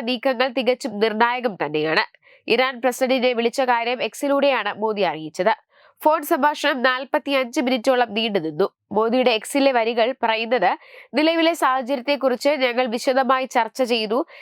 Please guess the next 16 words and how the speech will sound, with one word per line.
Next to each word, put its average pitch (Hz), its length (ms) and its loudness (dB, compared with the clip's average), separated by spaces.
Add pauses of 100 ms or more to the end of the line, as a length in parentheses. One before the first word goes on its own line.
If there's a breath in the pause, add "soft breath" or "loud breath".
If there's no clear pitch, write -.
(160 loud breath)
സംഘർഷങ്ങളിൽ 269 580 2 (100)
കടുത്ത 254 340 0
ആശങ്ക 226 380 -4
പ്രകടിപ്പിച്ചു. 226 520 -2 (380 loud breath)
പ്രാദേശിക 262 560 2 (100)
സമാധാനവും 254 680 0 (140)
സുരക്ഷയും 262 520 0 (200)
എത്രയും 262 420 0 (500 soft breath)
വേഗം 269 300 4 (160)
പുനഃസ്ഥാപിക്കാനും 247 840 0 (100)
സംഘർഷം 254 520 0
കുറയ്ക്കാനും 262 520 0 (180)
നയതന്ത്ര 233 520 0
തലത്തിലുള്ള 240 500 0
സംഭാഷണത്തിന് 240 720 0 (160)
ആഹ്വാനം 214 400 -4